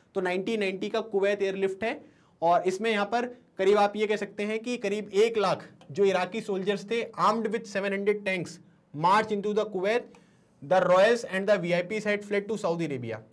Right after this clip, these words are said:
है ना, मतलब आप ये कह सकते हैं कि करीब एक लाख जो इराकी सोल्जर्स थे उन्होंने यहाँ पर कुवैत पे अटैक कर दिया था। जो बड़े-बड़े लोग थे, वीआईपीएस वगैरह थे, वो यहाँ पर सऊदी अरेबिया भाग गई। General public was left behind to fend for themselves और over one lakh seventy thousand of these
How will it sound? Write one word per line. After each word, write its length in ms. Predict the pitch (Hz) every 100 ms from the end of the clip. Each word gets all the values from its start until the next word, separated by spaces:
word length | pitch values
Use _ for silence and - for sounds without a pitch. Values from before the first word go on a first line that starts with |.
| -
है 60 |
ना, 80 | 226
मतलब 300 | 214 196 185
आप 140 | 180 185
ये 100 | 196
कह 80 | 196
सकते 260 | 190 190
हैं 100 | 220
कि 60 | 226
करीब 320 | 214 202 208 180
एक 180 | 190
लाख 200 | 202 202
जो 140 | 185 208
इराकी 360 | 185 165 165
सोल्जर्स 420 | - 196 185 196 196
थे 40 | 220
उन्होंने 280 | 185 196
यहाँ 120 | 185 185
पर 120 | 196
कुवैत 340 | 180 180 180 180
पे 60 |
अटैक 260 | 180 170 -
कर 120 | 185
दिया 220 | 175 190
था। 120 | 202 220 - - _ _ 131
जो 140 | 180
बड़े-बड़े 420 | 185 208 202 202
लोग 240 | 202 196 214
थे, 100 | 208
वीआईपीएस 460 | 175 165 170 190
वगैरह 240 | 185 185 185
थे, 100 | 208 - - _ _ -
वो 120 | 180
यहाँ 160 | 190 190
पर 120 | 220
सऊदी 320 | 180 170 190
अरेबिया 260 | 190 202 190
भाग 220 | 139 117
गई। 160 | 113 113 - _ -
General 320 | 147 196 233
public 340 | 220 196 226 226
was 160 | 226 190
left 280 | 208 208 180
behind 400 | 190 202 233 220
to 160 | 262 269 - -
fend 260 | 202 208 208
for 120 | 214
themselves 500 | 175 180 247 269 - - _ _ _ -
और 200 | 190 196
over 260 | 196 220 240
one 200 | 190 214
lakh 160 | 233 226
seventy 400 | 190 190 214 233
thousand 420 | 208 202 170 -
of 220 | 175 175
these 240 | 196 220